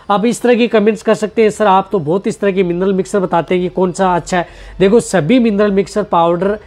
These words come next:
अपनी अपनी जगह अच्छा है, लेकिन जो एरिया स्पेसिफिक, जो स्टेट वाइज के अनुसार यदि बनाया जाता जो मिनरल मिक्सचर है वह सबसे ज़्यादा बेस्ट मिनरल मिक्सचर होता है। अब आप अच्छी तरह समझ गए होंगे। यदि आपके पास यदि ये नहीं मिल पा रहा है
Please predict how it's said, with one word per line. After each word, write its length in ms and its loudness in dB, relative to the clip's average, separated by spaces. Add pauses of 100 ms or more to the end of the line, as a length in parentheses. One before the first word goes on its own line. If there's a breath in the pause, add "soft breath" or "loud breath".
(120)
अपनी 320 0
अपनी 240 2
जगह 320 -2
अच्छा 300 0
है, 120 0 (240 loud breath)
लेकिन 280 2
जो 180 0 (140)
एरिया 460 2
स्पेसिफिक, 720 -2 (120)
जो 280 -2
स्टेट 460 -2
वाइज 360 0 (380 loud breath)
के 100 2
अनुसार 440 2
यदि 240 0
बनाया 300 0
जाता 360 -2
जो 200 -2
मिनरल 280 -4
मिक्सचर 320 -6
है 140 0 (280 loud breath)
वह 100 4
सबसे 560 0
ज़्यादा 460 2
बेस्ट 440 -2
मिनरल 360 0
मिक्सचर 340 -4
होता 320 -4
है। 60 -4 (280 loud breath)
अब 140 0
आप 160 2
अच्छी 200 -6
तरह 160 -2
समझ 280 -6
गए 80 -2
होंगे। 220 -2 (280 loud breath)
यदि 180 2
आपके 280 2
पास 340 -2
यदि 160 -2
ये 180 2
नहीं 340 -2
मिल 160 2
पा 220 2
रहा 100 0
है 80 -4